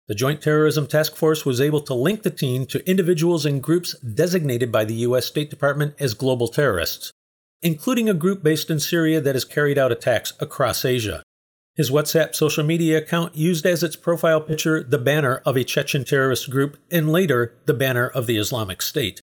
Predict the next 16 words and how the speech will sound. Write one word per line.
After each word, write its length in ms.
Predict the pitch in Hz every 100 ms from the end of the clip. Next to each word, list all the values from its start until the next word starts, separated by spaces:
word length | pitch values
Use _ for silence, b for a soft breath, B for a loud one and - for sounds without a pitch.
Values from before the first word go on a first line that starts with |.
| _ _ _ _ -
The 80 | -
teen 180 | - 127
has 140 | 131
been 160 | - 147
charged 360 | - 180 135
with 120 | 127 135
the 60 |
possession 440 | 127 113 143 - 143
of 100 | 110
weapons 360 | 143 160 123
of 100 | 127
mass 240 | 139 135 -
destruction, 640 | 143 - 147 - 107 95
criminal 280 | - 170 175
conspiracy, 760 | - 160 - 170 143 - 104 -
arson, 480 | 180 185 - 101 82